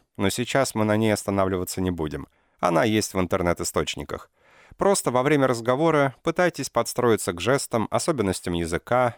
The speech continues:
ритмическим движениям, дыханию и тембру голоса начальника. То есть попробуйте создать необходимый рапорт. Сделав это,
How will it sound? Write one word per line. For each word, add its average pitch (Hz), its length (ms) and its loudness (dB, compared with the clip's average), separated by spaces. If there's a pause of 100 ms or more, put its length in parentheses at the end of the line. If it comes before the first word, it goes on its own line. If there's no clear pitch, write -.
ритмическим 104 720 -4
движениям, 85 720 0
дыханию 110 600 0
и 92 100 -10
тембру 98 440 0
голоса 90 420 0
начальника. 82 720 -2 (400)
То 165 120 2
есть - 180 -2
попробуйте 143 720 -2
создать 90 600 -2
необходимый 98 720 -2
рапорт. - 500 -2 (520)
Сделав 92 520 0
это, 165 240 0